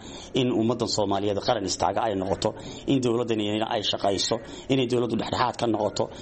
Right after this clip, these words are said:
inay dowladdu hogaamiso, inay iyaguna u hoggaansamaan maamul goboleedyada iyo madaxdoodu, in iyaga laftigooda waa loo baahan yahay lala tashado. Waxa weeye, laakiin waxaa ka soo baxay guul darro. Weliba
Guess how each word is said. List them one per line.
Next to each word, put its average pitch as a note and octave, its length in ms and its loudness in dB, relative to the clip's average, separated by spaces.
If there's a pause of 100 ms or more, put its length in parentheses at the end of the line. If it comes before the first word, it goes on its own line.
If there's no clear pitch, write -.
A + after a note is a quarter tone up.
(120)
inay C3+ 160 4
dowladdu B2+ 360 2
hogaamiso, G2 640 2 (320)
inay C3+ 180 2
iyaguna B2 300 2
u A#2 100 4
hoggaansamaan A2 680 0 (240)
maamul A2 240 2
goboleedyada A2+ 440 2
iyo G#2+ 120 4
madaxdoodu, A2 540 2 (340)
in C#3+ 120 4
iyaga C#3 200 4
laftigooda C3+ 380 2
waa A2+ 140 2
loo B2 160 2
baahan A#2 160 0
yahay A2 120 0
lala A#2+ 180 0
tashado. A#2 380 0 (400)
Waxa B2+ 200 2
weeye, B2+ 260 2
laakiin B2+ 280 2
waxaa C3 160 2
ka C#3+ 100 0
soo B2 140 0
baxay G2+ 180 0
guul G2+ 260 2
darro. A2 280 2 (320)
Weliba C3+ 320 4